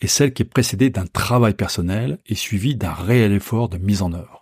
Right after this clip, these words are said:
Le temps de formation en tant que tel n'est qu'un épisode dans un chemin et c'est l'ensemble de ce chemin qui doit être pensé pour espérer capitaliser sur les quelques jours de formation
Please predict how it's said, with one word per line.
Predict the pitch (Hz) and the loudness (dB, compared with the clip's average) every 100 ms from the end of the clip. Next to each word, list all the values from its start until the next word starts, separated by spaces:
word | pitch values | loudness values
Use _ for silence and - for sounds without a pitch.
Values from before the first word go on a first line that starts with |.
| - | -14
Le | |
temps | - - 151 | -4 0 2
de | |
formation | - 123 113 - | 4 4 4 2
en | 101 | -2
tant | 101 | -2
que | 90 | -6
tel | - 127 143 - | 0 0 0 -4
n'est | 92 | -8
qu'un | 87 - 95 | -6 -4 0
épisode | 101 120 98 107 139 | 0 0 0 2 2
dans | 113 95 | 0 -4
un | 92 | -4
chemin | - 113 95 92 165 | 0 2 2 0 -6
et | - | -8
c'est | - 104 | -2 2
l'ensemble | 98 143 165 - 170 147 | 4 4 2 2 2 2
de | 104 | 0
ce | - 107 | -2 -2
chemin | - 90 92 139 | 0 0 0 0
qui | - | -2
doit | 92 92 | -2 -2
être | 90 - | -4 -4
pensé | - 107 - 95 143 - _ - | 0 0 0 -2 -4 -6 _ -4
pour | 107 | 0
espérer | 98 - 95 107 - | 0 2 2 2 0
capitaliser | - 120 - 104 92 127 | -2 -2 -2 -2 0 0
sur | 135 107 | 0 0
les | 90 | -2
quelques | - 110 - | 0 0 2
jours | 98 104 | 2 2
de | 113 | 2
formation | 90 92 87 - 113 123 | 0 -2 -4 -2 0 0